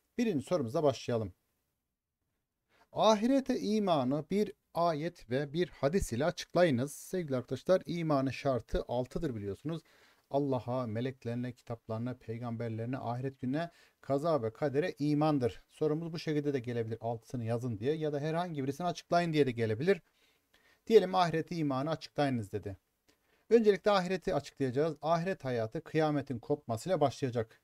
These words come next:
İsrafil aleyhisselam iki defa sure üfleyecek. Birincisinde tüm yaşayanlar vefat edecek. İkincisinde ise Hazreti Adem'den itibaren ölenlerin tamamı yeniden diriltilecek.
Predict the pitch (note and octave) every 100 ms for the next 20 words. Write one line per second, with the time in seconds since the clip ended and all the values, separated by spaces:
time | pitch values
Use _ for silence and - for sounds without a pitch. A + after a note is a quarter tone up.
0 | _ - - C#3+ B2+ A2+ A2+ - C#3+ C#3
1 | D#3+ - _ _ - - D#3 D3 B2+ A#2+
2 | - C#3+ C#3+ - C#3+ C3+ D3+ - - _
3 | _ G3+ G#3 F3+ - F#3 - G#3+ E3+ D3+
4 | - C#3 B2+ A#2 F2+ A2 - C#3 C#3 C#3
5 | D3+ D3 D3+ - F#3+ D#3 - D#3 D#3+ D3
6 | B2+ C3 - _ - - _ E3 G3+ G3+
7 | F3+ F3 F3 F#3 F3 - C#3+ D3 D3 A#2+
8 | G2 - D3 E3 D3 B2+ A2+ G3 F#3 D#3
9 | G3 E3+ E3 D#3 F#3 D3 D3 C#3+ C3 A#2+
10 | -